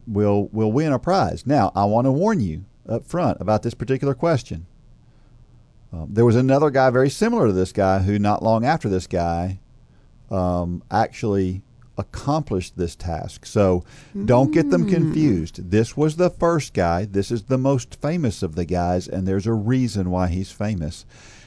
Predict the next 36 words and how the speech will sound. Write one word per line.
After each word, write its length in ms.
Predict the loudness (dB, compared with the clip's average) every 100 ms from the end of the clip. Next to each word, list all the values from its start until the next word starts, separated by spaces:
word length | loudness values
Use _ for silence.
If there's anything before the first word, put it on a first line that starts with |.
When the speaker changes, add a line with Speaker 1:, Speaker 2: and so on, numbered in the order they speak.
| -12
Speaker 1:
And 480 | -4 -2 0 -2 -4
it 200 | 0 2
is 240 | 4 2 0
a 400 | -2 -2 -4 -8
fantastic 920 | -16 -2 2 2 0 0 0 0 -6 -10
story. 360 | -4 -4 -4
So 120 | -4 -4
if 180 | -2
you 140 | -2 -2
don't 420 | 0 -2 0 2
know 240 | 4 4
this 240 | 2 0 -2
story, 340 | -2 0 0
you 140 | 0 -4
need 140 | -2
to 40 |
go 120 | 2 2
out 120 | 2
there 120 | 0
and 120 | 0
research 480 | -2 -2 -4 -4 -4
it 100 | -8
and 200 | -6 -4
read 160 | -4 -4
about 280 | -4 -4
it 120 | -6 -8
'cause, 280 | -8 -8 -6
um, 300 | -6 -6 -6 -8
it's 180 | -8 -6
a, 120 | -6
it's 120 | -4 -4
a 60 |
neat 260 | -2 -4 -4
story. 360 | -6 -4 -4 -8 -18 -20 -20 -10 0
I 140 | 2
re-, 200 | 4 2